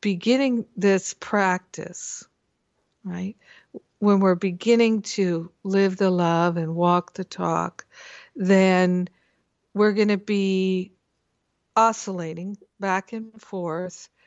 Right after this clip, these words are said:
between choosing loving thoughts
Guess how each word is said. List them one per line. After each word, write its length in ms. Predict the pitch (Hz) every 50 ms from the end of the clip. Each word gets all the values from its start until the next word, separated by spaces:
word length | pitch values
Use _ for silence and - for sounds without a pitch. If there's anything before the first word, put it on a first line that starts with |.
| _ _ _ _ _
between 640 | - 196 190 - - 214 202 196 190 190 190 190 185
choosing 840 | - - - - 208 202 190 180 - - 196 185 180 180 180 180 - _ _ _ _ _ _ _ _ _ _ _ _ _ _ _ _ _ _ _ _ _ _ _ -
loving 500 | 208 196 196 214 220 220 220 220 202 196
thoughts 800 | - - - 165 160 151 165 202 240 - - - - - - -